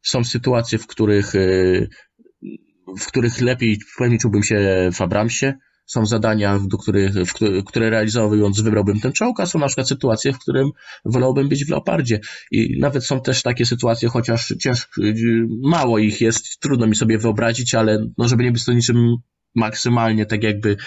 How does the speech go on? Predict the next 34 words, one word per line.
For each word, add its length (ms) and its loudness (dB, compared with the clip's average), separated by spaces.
tutaj 260 0
racjonalizując 640 0
ten 100 0
wybór, 280 0
to 80 -4
też 180 -2
bym 140 2
znalazł 260 0
sytuację, 360 -2
w 60 -8
którym, 280 0
y, 60 0
y, 720 2
mógłbym 280 2
wybrać 540 -2
T 100 -2
siedemdziesiąt 460 0
dwa 220 0
do 100 -2
wykonania 360 0
jakiegoś 300 0
zadania. 340 0
Ale 200 0
bo 140 -2
Leopard 720 0
dwa 460 0
i 140 2
Abrams, 600 -2
y, 280 0
to 100 0
są, 360 0
y, 680 2
wozy 340 0
porównywalne. 680 0